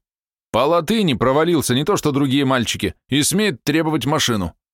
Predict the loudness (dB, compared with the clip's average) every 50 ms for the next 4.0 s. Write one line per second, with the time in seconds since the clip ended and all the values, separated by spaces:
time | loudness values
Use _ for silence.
0 | _ _ _ _ _ _ _ _ _ _ -2 0 0 0 -2 -2 -2 -2 0 0
1 | 0 0 0 0 0 2 2 0 0 0 0 0 0 0 0 0 0 0 0 0
2 | 0 0 0 0 0 2 2 2 0 -2 -4 -8 -18 _ _ _ _ _ _ _
3 | _ _ _ _ -4 -2 0 0 0 0 0 0 0 0 0 0 -2 -4 -6